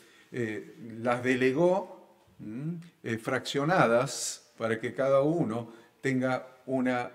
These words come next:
función que cumplir, eh, y no las cuatro juntas. Entonces, el tema concreto es que el modelo para cada una de ellas es Jesús. No hay otro modelo. Son las funciones que Él cumplía,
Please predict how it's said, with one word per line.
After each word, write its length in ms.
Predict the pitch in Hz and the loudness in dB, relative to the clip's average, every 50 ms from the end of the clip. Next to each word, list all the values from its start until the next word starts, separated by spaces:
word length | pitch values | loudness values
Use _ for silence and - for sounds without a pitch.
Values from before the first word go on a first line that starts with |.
| - | -16
función 480 | 107 - 117 113 104 - - 135 127 127 | -16 -12 -10 -10 -10 -6 -6 -4 -4 -4
que 180 | 127 127 110 - | -4 -6 -8 -8
cumplir, 600 | 120 117 117 117 131 127 120 104 107 123 127 - - - - - _ - | -6 -8 -8 -6 -6 -4 -4 -4 -4 -4 -6 -10 -14 -20 -20 -20 _ -10
eh, 320 | - 113 107 101 104 - - | -6 -4 -4 -4 -4 -6 -6
y 80 | 117 | -8
no 120 | 113 120 127 | -4 -2 -2
las 120 | 117 107 | -4 -2
cuatro 300 | - 127 123 - - 120 | -2 -2 -2 -2 -4 -6
juntas. 360 | - 220 185 131 113 107 101 | -4 -2 -2 -2 -2 -4 -6
Entonces, 560 | 101 101 101 147 147 139 139 - 117 104 - - - - - _ - | -6 -6 -4 -2 -2 -2 -2 -4 -6 -6 -6 -12 -20 -20 -20 _ -8
el 160 | 117 123 120 | -6 -6 -4
tema 240 | - 156 160 151 147 | -2 -2 0 0 0
concreto 680 | - 147 147 143 180 175 156 - - 117 113 117 117 - | 0 -2 -2 0 0 0 0 0 0 -2 -2 -2 -4 -2
es 180 | 123 123 117 | -4 -4 -4
que 520 | - - 127 120 117 113 117 - - - - - | -4 -4 -2 -2 -2 -2 -4 -10 -20 -18 -8 -4
el 180 | 135 127 120 117 | -2 0 0 0
modelo 560 | 117 120 117 113 151 196 202 156 117 107 - | 0 0 0 0 2 2 2 2 0 0 0
para 240 | 104 101 107 104 - | 0 -2 -2 0 0
cada 240 | 120 123 123 113 | 0 0 2 0
una 320 | 117 131 139 139 127 123 123 | 0 0 -2 -2 -2 0 0
de 220 | 127 127 113 101 | 2 0 0 0
ellas 360 | 92 87 92 98 107 - - - _ _ _ _ - | -2 -4 -6 -8 -10 -10 -12 -20 _ _ _ _ -14
es 140 | 113 107 - | -14 -12 -10
Jesús. 540 | - 98 - - - - - - - - - _ _ _ _ _ _ _ _ _ - | -10 -12 -12 -12 -16 -16 -18 -18 -18 -18 -20 _ _ _ _ _ _ _ _ _ -12
No 220 | 104 113 135 147 160 | -6 -2 0 2 4
hay 260 | 165 165 165 165 165 - - - | 4 2 2 0 -2 -12 -10 -8
otro 240 | 147 147 147 131 131 | -8 -6 -4 -2 -2
modelo. 420 | 135 123 117 101 82 76 71 - - _ _ _ _ _ _ _ _ | -2 0 -2 -2 -4 -4 -10 -12 -16 _ _ _ _ _ _ _ _
Son 180 | - - 147 | -4 0 2
las 100 | 156 131 | 2 2
funciones 360 | 151 160 156 180 180 175 143 - | 2 0 0 2 2 0 0 0
que 120 | 160 175 | 2 0
Él 100 | 202 202 | 0 0
cumplía, 600 | 165 156 156 156 196 254 226 131 90 - - | 0 -4 -4 -4 -4 -2 -2 -2 -2 -4 -8